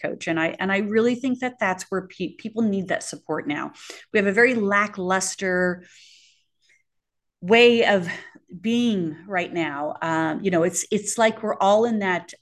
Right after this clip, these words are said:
uh, hijack moment of when is the other shoe gonna drop? And y-, we can't, I can't get you out of that necessarily, because it's happening all around us. It's happening, you know,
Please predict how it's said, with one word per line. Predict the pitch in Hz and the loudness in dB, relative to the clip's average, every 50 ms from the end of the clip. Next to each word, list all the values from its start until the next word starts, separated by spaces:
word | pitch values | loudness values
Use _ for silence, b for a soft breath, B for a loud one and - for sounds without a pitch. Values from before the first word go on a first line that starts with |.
| _ - - | _ -12 -12
uh, | - | -10
hijack | - - - 226 226 233 226 226 240 214 196 185 - | -10 -6 -2 0 0 0 0 -2 -2 -2 -4 -2 -4
moment | 196 190 196 202 214 214 214 196 180 180 180 | -4 -2 -2 0 0 0 -2 -2 -4 -4 -4
of | 180 175 170 156 - - | -6 -6 -6 -8 -10 -8
when | 180 180 208 202 202 | -4 0 0 2 2
is | 190 185 190 | 0 -2 -2
the | 190 | -4
other | 180 165 160 | -4 -4 -6
shoe | - - - 185 175 | -6 -6 -4 -4 -2
gonna | 160 165 156 151 | -2 -2 -2 -2
drop? | 147 156 151 139 110 - - _ _ _ _ _ _ _ _ _ _ _ _ _ _ _ _ _ - - _ _ - | -4 -6 -8 -8 -8 -10 -12 _ _ _ _ _ _ _ _ _ _ _ _ _ _ _ _ _ -20 -20 _ _ 0
And | 180 185 180 180 185 180 180 - - | 2 4 4 4 4 2 -2 -6 -6
y-, | 202 214 - | -6 -4 -2
we | 196 233 208 | -2 -4 -4
can't, | - - 262 277 269 247 - - - B B B B B B B B B B B B B B _ _ _ _ - | -4 -2 0 2 2 2 2 0 -4 B B B B B B B B B B B B B B _ _ _ _ 0
I | 214 226 | 0 0
can't | 226 - - 294 277 262 | 0 0 -2 -2 0 0
get | 302 277 - - | -2 -2 0 0
you | 294 254 - - - - - | 0 0 -2 -4 -6 -6 0
out | 190 190 202 226 269 | 2 4 4 4 4
of | 285 262 240 | 2 0 0
that | 277 269 269 - | 0 0 0 0
necessarily, | 254 247 - 240 - - 262 262 262 262 262 269 240 | -4 -6 -4 -6 -4 -4 -2 -2 -2 -2 -4 -4 -4
because | 233 254 262 240 214 202 | -4 -4 -2 -2 -2 -2
it's | 214 202 - - | -2 -6 -4 -2
happening | 202 202 202 - 220 202 202 185 | -2 -2 -2 -2 -2 0 2 2
all | 185 165 156 | 2 2 0
around | 151 165 156 156 185 208 220 254 | 0 0 0 0 0 0 -2 -2
us. | 269 262 262 | -2 -4 -6
It's | 185 - - | -8 -6 -4
happening, | - 180 175 - 185 180 170 175 170 165 160 - - | -2 -2 -2 -2 -2 -2 -2 -2 -2 -2 -4 -4 -4
you | - 202 170 | -2 -2 -2
know, | 151 143 135 - - - | 0 -2 -6 -8 -12 -14